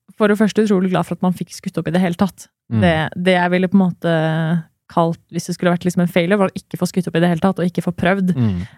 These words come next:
Speaker 1: Ehm, så det at vi kom oss til pad, hadde en rakett som klarte å bestå alle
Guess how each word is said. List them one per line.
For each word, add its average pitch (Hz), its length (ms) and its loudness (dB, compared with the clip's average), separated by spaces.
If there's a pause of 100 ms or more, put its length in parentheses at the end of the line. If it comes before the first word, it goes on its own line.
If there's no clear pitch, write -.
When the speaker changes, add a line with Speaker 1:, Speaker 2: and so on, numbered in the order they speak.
(100)
Speaker 1:
Ehm, 170 560 2 (720)
så - 100 -8
det 190 80 4
at 170 80 0
vi 185 60 2
kom 175 280 2
oss 165 100 0
til 190 80 2
pad, 185 280 2
hadde 180 300 0
en 165 60 0
rakett 175 280 -2
som 185 320 0
klarte 170 340 0
å 165 40 -2
bestå 170 460 0
alle 165 580 2